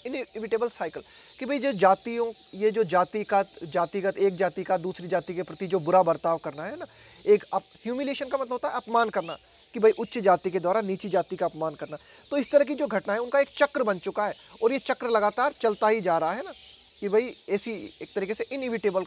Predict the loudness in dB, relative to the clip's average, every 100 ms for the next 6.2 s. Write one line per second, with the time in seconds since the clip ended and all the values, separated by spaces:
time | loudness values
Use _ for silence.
0 | -8 -8 -6 -4 -4 -6 -8 -8 -10 -16
1 | -10 -2 2 4 2 0 -4 -4 -2 -4
2 | 2 2 2 -2 -4 -4 -4 -6 -6 -4
3 | -6 -6 -6 -6 -8 -6 -2 0 0 -2
4 | -4 -6 -8 -12 -14 -16 -14 0 2 2
5 | -2 -2 -2 -4 -4 -2 -2 2 2 0
6 | -2 -2